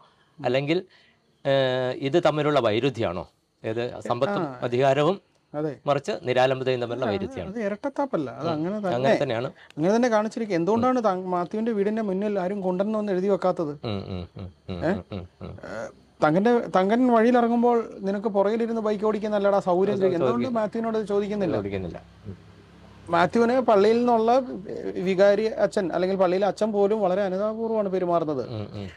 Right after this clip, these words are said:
Speaker 1: ഒരു പക്ഷേ തങ്കന്റെ ഒരു മതവിഭാഗത്തിൽ നിന്ന് തങ്ങനെ ഇങ്ങനെ ആയിരിക്കത്തില്ലായിരിക്കും പറയുക.
Speaker 2: ഉം, ഉം, ഉം, ഉം, ഉം.
Speaker 1: കാരണം ക്ലാസ് ഡിഫറൻസ് എന്നുള്ളത് കേരളത്തിൽ, ഇന്ത്യയിൽ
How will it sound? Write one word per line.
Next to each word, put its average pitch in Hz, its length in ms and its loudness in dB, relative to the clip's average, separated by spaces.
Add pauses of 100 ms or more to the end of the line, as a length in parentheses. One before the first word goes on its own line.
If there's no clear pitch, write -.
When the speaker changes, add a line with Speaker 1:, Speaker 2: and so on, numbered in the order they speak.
(160)
Speaker 1:
ഒരു 202 100 4
പക്ഷേ 240 240 4
തങ്കന്റെ 233 760 2
ഒരു 233 340 2
മതവിഭാഗത്തിൽ 208 720 2
നിന്ന് 214 260 -4
തങ്ങനെ 208 240 0
ഇങ്ങനെ 220 200 -4
ആയിരിക്കത്തില്ലായിരിക്കും 208 600 -2
പറയുക. 170 400 2 (160)
Speaker 2:
ഉം, 113 240 -8
ഉം, 101 140 -10 (140)
ഉം, 98 160 -10
ഉം, 95 140 -8
ഉം. - 140 -4
Speaker 1:
കാരണം 285 360 2 (160)
ക്ലാസ് 240 380 0
ഡിഫറൻസ് 269 320 -2
എന്നുള്ളത് 208 300 2
കേരളത്തിൽ, 175 480 0
ഇന്ത്യയിൽ 165 460 -2